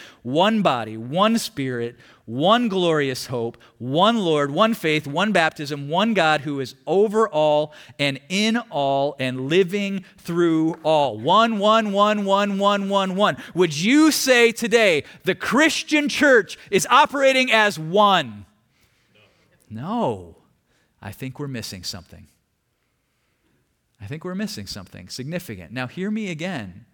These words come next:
Be really clear here. I'm not talking about the organization of the church. I'm talking about the people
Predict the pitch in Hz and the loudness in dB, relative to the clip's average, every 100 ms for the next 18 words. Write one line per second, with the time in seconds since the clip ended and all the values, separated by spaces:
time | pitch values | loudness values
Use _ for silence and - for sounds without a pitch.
0 | _ _ _ _ _ 123 131 151 202 220 | _ _ _ _ _ -12 -8 -6 -4 -6
1 | 214 190 190 131 104 90 123 127 139 202 | -6 -6 -4 -6 -12 -12 -10 -8 -6 -8
2 | 254 - - 170 - 147 127 123 - 143 | -8 -12 -10 -10 -8 -8 -6 -8 -10 -10
3 | 131 127 127 104 117 113 - 120 98 101 | -8 -8 -8 -8 -8 -10 -12 -14 -14 -16
4 | - 101 87 - - _ _ _ _ _ | -16 -16 -18 -20 -20 _ _ _ _ _
5 | _ - 127 - 196 247 - 131 110 107 | _ -12 -12 -8 -8 -8 -8 -10 -10 -10
6 | 107 117 123 - - 170 - 98 78 | -10 -12 -14 -14 -14 -14 -14 -16 -16